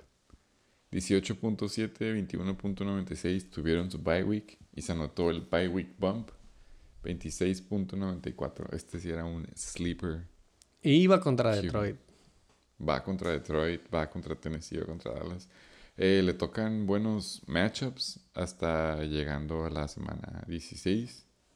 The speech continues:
Speaker 2: Contra los Jets en New York.
Speaker 1: Pero si lo tuvieras como tu chan-, championship Q B, jugarías contra Houston.
Speaker 2: Easy.
Speaker 1: Easy, la neta, sí. Entonces,
Speaker 2: ¿Quién lo tiene?
Speaker 1: buen equipo.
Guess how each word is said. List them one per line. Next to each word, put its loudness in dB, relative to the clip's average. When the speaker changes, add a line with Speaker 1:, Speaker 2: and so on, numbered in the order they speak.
Speaker 2:
Contra 2
los 2
Jets 0
en 2
New 4
York. 0
Speaker 1:
Pero 6
si -2
lo 2
tuvieras 4
como 0
tu -2
chan-, -2
championship -2
Q 2
B, 0
jugarías 0
contra -10
Houston. -10
Speaker 2:
Easy. 8
Speaker 1:
Easy, 4
la -4
neta, -4
sí. -6
Entonces, -14
Speaker 2:
¿Quién 4
lo 6
tiene? 6
Speaker 1:
buen 6
equipo. -2